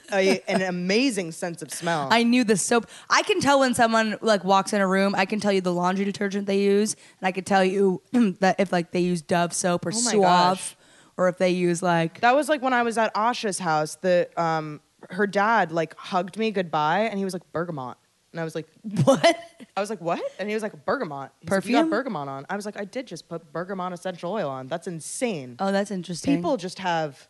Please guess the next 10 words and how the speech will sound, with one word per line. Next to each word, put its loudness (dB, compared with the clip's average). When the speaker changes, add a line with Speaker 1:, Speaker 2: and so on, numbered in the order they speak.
Speaker 2:
I 2
don't 0
have -6
that -6
sense -10
of -12
smell. -6
I'm -4
always -4
congested. -12